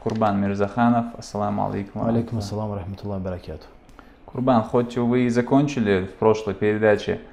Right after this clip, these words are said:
Speaker 1: вопрос относительно упования,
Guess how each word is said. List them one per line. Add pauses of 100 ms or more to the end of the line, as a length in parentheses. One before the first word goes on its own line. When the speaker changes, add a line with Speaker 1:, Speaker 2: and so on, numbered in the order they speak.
(260)
Speaker 1:
вопрос
относительно
упования,